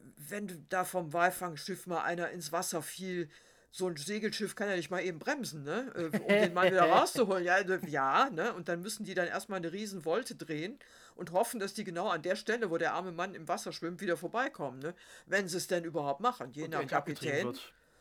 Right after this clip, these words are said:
Speaker 2: wird.
Speaker 1: äh, je nach Kapitän sagt er vielleicht: „Ach komm, ey, pff, den brauchen wir eh nicht mehr.“
Speaker 2: Den, den ersten Mart, komm.
Speaker 1: <laughs>
Speaker 2: Der, der war eh nicht so gut.
Speaker 1: Ja, Schiffsjunge, nee. Und, und die, ähm, äh,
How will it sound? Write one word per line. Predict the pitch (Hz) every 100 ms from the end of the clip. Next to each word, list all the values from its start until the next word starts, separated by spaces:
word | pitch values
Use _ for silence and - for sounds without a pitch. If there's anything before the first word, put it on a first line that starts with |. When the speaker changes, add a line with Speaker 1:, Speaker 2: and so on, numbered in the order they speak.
| _ _
Speaker 2:
wird. | - 160
Speaker 1:
äh, |
je | 151 196
nach | 185 156
Kapitän | 170 160 151 - 156 185
sagt | 202 -
er | 185
vielleicht: | 165 165 -
„Ach | 151
komm, | - 156 147
ey, | 104 98
pff, | - - - -
den | - 143 135
brauchen | 147 151
wir | 151
eh |
nicht | 180 135
mehr.“ | 120
Speaker 2:
Den, | 147 147
den | 151
ersten | 156 147 160
Mart, | 131 131 139 - -
komm. | 127 - - 226 - -
Speaker 1:
<laughs> | 277 - -
Speaker 2:
Der, | 262 147
der | 214 156
war | 139
eh | 143
nicht | 143 123
so | 139
gut. | 131 139 -
Speaker 1:
Ja, | 135 127
Schiffsjunge, | - 156 - 147 139 120
nee. | 113 110 113 107 - - - - - -
Und, | 190 151 -
und | 180 -
die, | 180 151 151
ähm, | 143 139 135 120 107 -
äh, | -